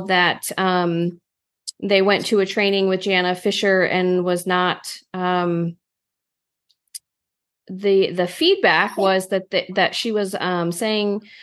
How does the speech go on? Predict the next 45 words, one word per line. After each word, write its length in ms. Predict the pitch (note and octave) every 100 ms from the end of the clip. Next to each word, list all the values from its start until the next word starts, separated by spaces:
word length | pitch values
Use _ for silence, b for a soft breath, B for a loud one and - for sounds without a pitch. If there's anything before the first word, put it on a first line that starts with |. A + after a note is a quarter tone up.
| B
not 200 | A3 A3
so 140 | - B3
great 260 | A#3 A3
things 320 | - A3+ A3 A3
about 260 | G#3 -
clients 440 | - G#3 G#3 G#3 G3+
or 80 |
portraying 480 | F#3+ F#3+ F#3+ A#3+ C4
them 140 | G3+ F3+
in 100 | F3
a 60 |
certain 340 | F3 F#3 - F3
way. 380 | E3+ E3+ E3+
And 240 | - F3 E3+
there 100 | F3
needed 260 | F3+ F3+ F3
to 80 |
be 100 | F#3
some 180 | F3 F3+
advocacy 560 | D#3 F3+ F3+ F3+ - F3
and 80 | F3
a 60 |
voice 320 | E3 E3 E3+
there 200 | - E3
for 140 | E3 E3+
people 260 | E3 E3
with 140 | D#3+ E3
D 160 | E3
I 60 | D#3+
D. 160 | D#3+ D#3
And 160 | D#3 B B B
unfortunately, 640 | G3 G3 B3 A#3+ A#3 G#3 -
I 260 | F#3+ A3+
have 240 | B3+ B3+ A3
this 160 | A#3
experience 500 | A#3+ - A#3+ A#3+ A#3+
when 100 | A#3
I 120 | A3+
attend 580 | A3 A3 B3+ A3 A3 G#3
some 220 | - A3
trainings 480 | G#3+ A#3 A3 A3 G#3+
on 120 | G#3
trauma 340 | G3+ G#3+ G#3 G#3
and 140 | -
dissociation, 1000 | G3 G3+ G#3 G3+ G#3+ G3 G3 G3 G3 G3